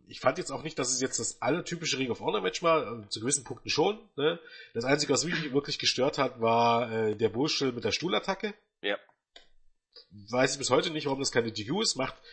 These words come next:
Speaker 1: überhaupt gar keinen Sinn. Sowas macht nur in, in, auch wenn man, wenn Corvinus versucht hat zu erklären,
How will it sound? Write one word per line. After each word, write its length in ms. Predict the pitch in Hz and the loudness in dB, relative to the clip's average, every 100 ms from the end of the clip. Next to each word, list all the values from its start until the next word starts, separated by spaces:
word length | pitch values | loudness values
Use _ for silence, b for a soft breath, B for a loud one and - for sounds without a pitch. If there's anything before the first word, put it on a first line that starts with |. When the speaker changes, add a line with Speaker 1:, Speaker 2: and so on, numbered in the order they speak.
| B | B
Speaker 1:
überhaupt 300 | 113 123 - | 6 8 8
gar 120 | 135 | 2
keinen 200 | 127 120 | 0 0
Sinn. 280 | 117 185 226 B B B | 0 -4 -6 B B B
Sowas 260 | - 160 151 | 4 4 4
macht 220 | 151 - | -2 -2
nur 160 | 147 | -4
in, 60 | 139 | -4
in, 600 | 127 120 123 120 110 107 - | -6 -12 -16 -18 -18 -18 -6
auch 180 | 117 | -4
wenn 140 | 127 117 | -4 -6
man, 200 | 113 101 | -10 -10
wenn 180 | 104 107 | -14 -10
Corvinus 400 | 107 117 165 143 | -6 -4 -4 -4
versucht 260 | 107 127 | -6 -4
hat 140 | 123 - | -2 0
zu 100 | 117 | 0
erklären, 380 | 107 113 120 | 0 0 0